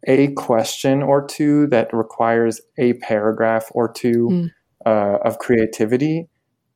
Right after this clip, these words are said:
Speaker 1: And I always respect when writers are like, "I'm not giving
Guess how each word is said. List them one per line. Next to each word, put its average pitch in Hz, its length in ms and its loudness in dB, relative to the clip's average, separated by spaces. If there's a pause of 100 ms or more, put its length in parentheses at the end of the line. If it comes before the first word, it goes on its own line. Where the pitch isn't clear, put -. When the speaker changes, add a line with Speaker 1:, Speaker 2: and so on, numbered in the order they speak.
(200)
Speaker 1:
And 110 140 -2
I 107 100 2
always 127 320 4
respect 123 540 0
when 120 160 0
writers 113 340 2
are 113 80 4
like, 107 180 0
"I'm 127 120 -4
not 104 180 -4
giving 107 400 -4